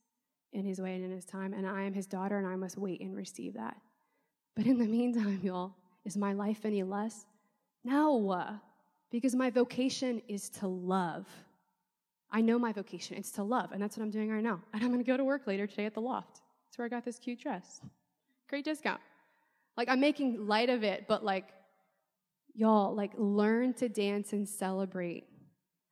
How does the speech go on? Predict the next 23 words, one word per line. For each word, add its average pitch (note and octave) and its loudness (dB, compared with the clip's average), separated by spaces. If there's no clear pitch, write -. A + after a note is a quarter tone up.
I'm, A3+ 4
I'm A3+ 2
saying A3+ -2
this A3 -4
'cause G#3 -6
I'm F#3+ -4
lear-, F#3+ -2
I'm G3 -2
learning G#3+ 2
to A3+ -4
dance G3 -4
and G3 -4
celebrate G3+ -2
that G3 0
most G#3+ 4
of C4 2
my A#3 0
plans G#3 -2
have F#3+ -4
not F#3+ 0
come A3 0
to A3+ -4
fruition. A3 0